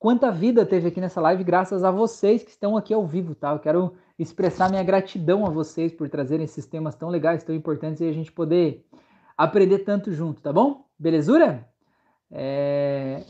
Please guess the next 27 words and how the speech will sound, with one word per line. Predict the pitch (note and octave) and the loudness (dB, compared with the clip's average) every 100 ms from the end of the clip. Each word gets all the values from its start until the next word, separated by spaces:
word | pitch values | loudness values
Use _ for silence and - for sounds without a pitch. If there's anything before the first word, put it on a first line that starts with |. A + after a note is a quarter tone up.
| - | -10
o | D#3+ D#3 D#3+ D#3+ D#3 D3 D3 | -2 0 2 2 2 0 0
Jair | D#3+ F#3 F3+ | 2 2 2
falou, | G3+ F#3+ E3+ | 2 4 2
"Poderia | F3+ F3 A#3 | 2 2 2
falar | A#3+ G3+ | 2 0
um | G3+ | 0
pouquinho | F3+ D#3+ G3+ | -2 -4 -4
de | E3+ | -6
como | F3 G#3 | -4 -4
tratar | G#3+ F#3 F#3 | -2 0 2
estresse | F#3 - E3 F3+ G3+ - | 0 0 4 4 4 -2
com | E3 | -8
hipnose?" | D#3 D3 E3+ F#3 A#2+ - _ - _ _ | -8 -4 0 0 -2 -12 _ -20 _ _
Jair, | D#3+ A3 F#3 C#3+ E3 | 2 4 4 2 -4
dá | C#3+ F#3 | 0 2
uma | C4 | 4
olhada | G3 F3 D#3+ | 4 4 0
aqui | - F3+ | -2 -6
na | E3+ | -4
playlist | - E3+ D3+ D#3+ F#3 - | -2 0 2 0 -2 -8
aqui | - - G3 D#3 | -12 -8 -8 -4
das | C3+ D3 D#3 | 2 4 4
auto-hipnoses, | E3 D#3+ C#3+ D#3+ D#3 C#3 | 2 0 -6 -2 -2 -4
tem | E3+ | -4
oitenta | F#3+ F#3+ F3 G#3 G3 D3+ | -4 -4 -2 -2 -2 -4
auto-hipnoses | C#3+ D3 D#3+ D#3+ D#3+ D3 C#3 | 2 2 2 -2 -2 -2 -2
lá. | C3+ C3 | -2 -4